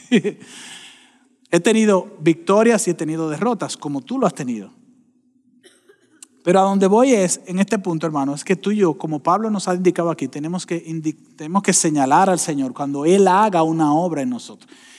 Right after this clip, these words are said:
Esto es importante, hermanos, y esto es un incentivo para nosotros. ¿Saben por qué? Porque hay una garantía espiritual del poder del evangelio en aquellos que Dios ha llamado.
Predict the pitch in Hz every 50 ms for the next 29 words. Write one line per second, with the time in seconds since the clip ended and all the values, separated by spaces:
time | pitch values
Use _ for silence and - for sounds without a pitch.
0 | - - 208 - 302 311 330 320 285 311 277 226 311 277 262 226 196 202 196 214
1 | 208 185 175 170 160 - - 202 220 - 320 - - 294 294 285 269 - 233 208
2 | 185 - - 262 381 359 269 196 165 175 156 156 151 135 - 151 135 147 - 208
3 | 233 254 254 285 262 214 202 147 - - - - - - - - - 214 202 -
4 | 233 247 294 320 320 302 269 220 233 214 208 202 185 170 - - 294 330 381 370
5 | 359 320 311 262 233 - - - 233 202 190 180 - - 220 226 214 190 147 123
6 | 104 - - - _ _ _ _ _ _ - 156 196 202 202 165 - - 190 175
7 | 202 226 247 240 240 220 214 208 196 185 165 202 269 254 220 185 170 165 170 165
8 | 156 - 240 247 220 190 - - 156 143 139 139 - 151 135 131 120 117 107 95
9 | 92 -